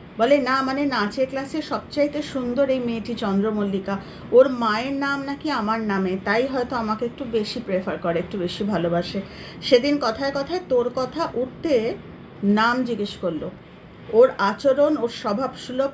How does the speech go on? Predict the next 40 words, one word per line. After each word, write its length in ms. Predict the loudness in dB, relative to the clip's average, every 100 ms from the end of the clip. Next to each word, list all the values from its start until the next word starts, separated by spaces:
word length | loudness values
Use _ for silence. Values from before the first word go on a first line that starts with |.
| -4
নয়, 140 | -4 -2
যেরকম 380 | 0 0 0 -2
ও 80 | 0
করেছিল 400 | 0 0 -2 -2
আচরণ 540 | 0 0 0 0 0
হঠাৎ 260 | -2 -2 -4 -4
করে, 240 | -2 -2 -4 -12 -2
সেটা 240 | 0 2 2
ওর 60 |
স্বভাবসুলভ 720 | 0 0 0 -4 -2 0 0 0
নয় 260 | 0 0
মিমি, 340 | 0 0 -2 -2 0
তাই, 200 | 2 0 0
আহ, 140 | 2
মানে 280 | 2 2 0 -2 -8 -6
চাঁদের, 360 | -2 0 0 -2 -4 -18 -2
তাই 160 | 2 2
মিমির 260 | 2 2
একটু 200 | 2 0
অবাক 360 | 0 2 2 0
লেগেছিল, 440 | -2 -4 -4 -4
তাই 240 | 0 0 0
ওকে 200 | 0 -2
জিজ্ঞেস 320 | 0 0 0
করেছিল, 400 | 0 0 0 -2 -2
কিচ্ছু 280 | -2 -2 0
বলেনি। 440 | 2 2 2 0 -4 -10 -16 -4
বলে, 100 | 2
"আমি 140 | 4 2
জিজ্ঞেস 340 | 2 0 4
করেছিলাম, 560 | 4 2 0 -2 -2 -2
কিছু 240 | -6 -4
বললো 320 | 0 2 2 2
না, 160 | 0 0
তাই 360 | 2 2 0 -4 -10 -20 -4
তোকে 220 | -2 0
জিজ্ঞেস 300 | 0 -2 -2
করছি, 280 | -4 -6 -4
তুই 100 | -4
কি 120 | -4